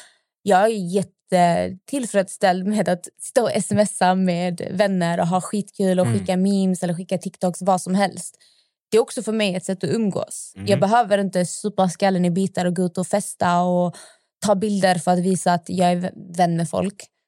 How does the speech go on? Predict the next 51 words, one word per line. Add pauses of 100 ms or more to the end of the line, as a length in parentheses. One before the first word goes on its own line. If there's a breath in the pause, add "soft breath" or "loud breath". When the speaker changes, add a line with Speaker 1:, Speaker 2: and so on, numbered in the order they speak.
(160)
Speaker 2:
Mm. (160)
Speaker 1:
Så
länge
du
har
folk
som
ändå, (520)
bara (120)
en
handfull
människor
som
du
känner
att
du
kan
lita
på. (140)
Speaker 2:
Mm. (500)
Speaker 1:
Jag
bryr
mig
Speaker 2:
Alltså,
Speaker 1:
inte
Speaker 2:
jag,
Speaker 1:
om
Speaker 2:
jag
fattar
vad
du
säger. (580)
Ta
mig
som
exempel. (460)
Skulle
du
säga
att
jag
har
mycket
vänner? (380)
Speaker 1:
Ja. (440)
Speaker 2:
Du
har
ju
ifrågasatt
det